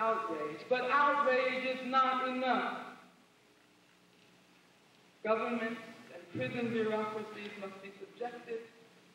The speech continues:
to fierce and unqualified criticism for their harsh and murderous repression. But even this is not enough, for this is not yet the root of the matter.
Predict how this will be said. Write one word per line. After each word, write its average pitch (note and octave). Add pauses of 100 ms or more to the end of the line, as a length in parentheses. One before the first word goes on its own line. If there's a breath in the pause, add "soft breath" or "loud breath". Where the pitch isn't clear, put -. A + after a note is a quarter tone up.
(420)
to - (180)
fierce C4
and G3
unqualified A3+ (160)
criticism A3+ (680)
for G3
their F3+ (240)
harsh G3 (420)
and G3
murderous G#3+
repression. - (2000)
But C4+
even C#4+
this C4+
is -
not D#3
enough, D3+ (720)
for G3
this G#3
is G#3+
not G#3
yet -
the F#3
root G3 (160)
of D#3+
the E3
matter. D3+